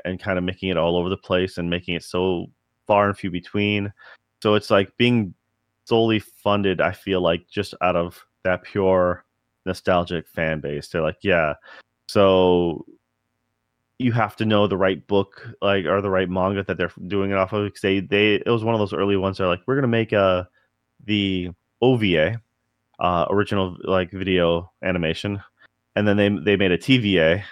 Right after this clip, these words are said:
and I think the T V A was really entertaining.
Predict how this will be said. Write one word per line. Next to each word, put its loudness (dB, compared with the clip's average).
and 0
I 2
think -4
the -4
T -2
V 0
A 0
was -2
really 0
entertaining. -2